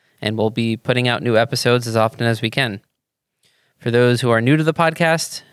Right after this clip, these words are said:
we aim to explore the deep questions about life and meaning through interviews, deep dives into various topics, you know, usually those that intersect with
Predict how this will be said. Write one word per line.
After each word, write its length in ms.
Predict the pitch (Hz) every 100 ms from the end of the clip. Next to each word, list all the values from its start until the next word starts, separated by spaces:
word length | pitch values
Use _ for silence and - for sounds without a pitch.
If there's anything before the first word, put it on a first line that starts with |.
| _
we 220 | 123 123
aim 180 | 120 127
to 140 | 123
explore 420 | 117 - 127 123 117
the 100 | 113
deep 280 | 120 127
questions 460 | - 127 120 131 120
about 260 | 113 110 -
life 420 | 107 123 123 -
and 160 | 113 113
meaning 440 | 117 117 117 123 _ _ _ _ -
through 140 | 117
interviews, 880 | 101 131 147 135 139 135 135 131 127
deep 280 | - 127 127
dives 360 | 135 123 127 120
into 160 | 113
various 360 | 113 117 120 117
topics, 800 | - 117 117 120 - - - - 151
you 140 | 135
know, 140 | 127 120
usually 400 | 123 123 123 120
those 300 | 117 117 -
that 180 | 110
intersect 640 | - 120 123 110 113 113 -
with 380 | 107 104 -